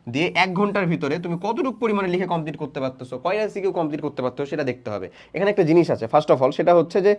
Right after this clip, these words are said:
তোমাকে তো আগে সিকিউ কোশ্চেনের উত্তর জানতে হবে, না হলে না জানলে কি তুমি আসলে হাতের লেখা সুন্দর করার জন্যই কমপ্লিট করে ফেলতে পারবা, এরকম কি আর হবে? না, বুঝতেছি তো। তো অবশ্যই তোমার পড়ে থাকা জিনিসগুলা, মানে,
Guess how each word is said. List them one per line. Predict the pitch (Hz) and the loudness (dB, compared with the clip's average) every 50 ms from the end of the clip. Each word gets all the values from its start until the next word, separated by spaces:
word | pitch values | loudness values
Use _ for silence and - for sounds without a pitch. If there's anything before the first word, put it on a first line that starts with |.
| - - _ _ | 0 -10 _ _
তোমাকে | - 180 190 190 202 | 4 4 6 6 6
তো | 185 196 | 8 8
আগে | 196 196 185 208 214 - 170 | 8 8 8 6 6 4 2
সিকিউ | 170 - 185 185 214 214 | 0 -2 -2 0 0 2
কোশ্চেনের | 196 190 190 185 - 208 202 175 | 4 4 4 4 6 6 6 6
উত্তর | 170 175 208 185 | 6 6 6 6
জানতে | 160 156 139 110 123 | 8 6 6 6 2
হবে, | 117 104 107 113 | 0 0 2 2
না | 123 139 | 4 4
হলে | 151 160 156 | 6 4 4
না | 139 131 143 165 170 | 4 4 6 6 6
জানলে | 175 180 180 175 175 | 6 6 6 6 6
কি | 165 175 | 4 4
তুমি | 165 180 170 165 | 4 4 4 4
আসলে | 160 156 165 139 | 4 6 4 4
হাতের | 123 135 143 143 180 | 6 6 4 6 6
লেখা | 165 170 165 160 | 4 4 2 0
সুন্দর | 160 170 160 156 156 | -2 -2 -4 -4 -2
করার | - 160 156 147 | 0 -2 -2 0
জন্যই | 147 151 156 160 | -2 -4 -4 -2
কমপ্লিট | 160 160 151 160 160 | -4 -4 -4 -4 -4
করে | 160 160 160 | -2 -2 -2
ফেলতে | 156 156 139 151 | -2 -2 -4 -4
পারবা, | 147 143 147 | -4 -2 -2
এরকম | 143 147 147 151 151 | -2 -2 -2 -4 -4
কি | 151 156 | -4 -4
আর | 139 | -2
হবে? | 156 139 139 143 117 - _ _ _ _ _ _ | -2 -2 -4 -4 -6 -8 _ _ _ _ _ _
না, | 127 120 98 - - - _ _ _ _ _ _ _ _ _ _ _ _ _ - | -6 -6 -6 -6 -10 -18 _ _ _ _ _ _ _ _ _ _ _ _ _ -6
বুঝতেছি | 131 170 175 175 190 170 135 123 | -4 -4 -2 0 0 0 0 -2
তো। | 107 - - - _ - 170 - | -6 -10 -14 -16 _ -20 -18 -4
তো | - 165 | -2 -2
অবশ্যই | - - 156 170 190 202 196 - - 175 196 | 2 4 6 8 8 8 8 6 4 4 4
তোমার | 208 - 185 156 147 160 190 | 4 4 4 6 8 6 6
পড়ে | 185 - - 202 202 214 226 247 262 | 6 6 10 12 12 12 12 10 8
থাকা | 254 - - 180 175 208 214 | 4 0 -4 -4 0 0 0
জিনিসগুলা, | 185 151 180 170 175 165 160 147 143 113 | 2 2 2 2 2 2 0 0 0 0
মানে, | 98 117 127 | 0 0 -2